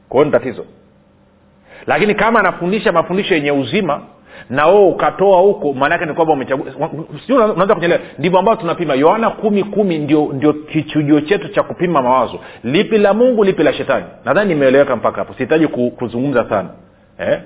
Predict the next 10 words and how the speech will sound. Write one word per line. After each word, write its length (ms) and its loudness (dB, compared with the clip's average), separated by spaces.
Sihitaji 300 0
kuzungumza 400 -2
sana. 200 -6
Hmm? 180 -10
Hasa 220 2
baada 200 2
ya 60 2
kusema 300 -2
hayo, 220 -4
tukasema 540 0